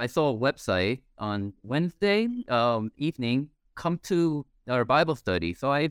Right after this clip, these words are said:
decided, "Okay, Wednesday, eight o'clock." I visited their Bible study, and then I saw the celebration going on in the front. They had food and festivities, everything. "Wow, I, is that how the Bible study is here?" And then, and then I walked around. I saw the senior pastor's room.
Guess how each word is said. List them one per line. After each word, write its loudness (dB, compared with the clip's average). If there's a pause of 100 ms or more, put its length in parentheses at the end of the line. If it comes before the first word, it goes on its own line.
(140)
decided, 0
"Okay, -2
Wednesday, -2
eight 2
o'clock." -2
I 2
visited 0
their 0
Bible 0
study, -2 (480)
and -2
then 4
I 0
saw 0
the 2
celebration 0
going 0
on 2
in 0
the -4
front. 0
They 0
had -2 (120)
food -2
and 0
festivities, 0
everything. 0 (320)
"Wow, 2
I, 0
is -4
that 4
how 0
the 0
Bible 2
study 2
is 0
here?" -2
And -6
then, 2
and -4
then 4
I 4
walked 2
around. 2
I 2
saw 0
the 0
senior 0
pastor's 0
room. -6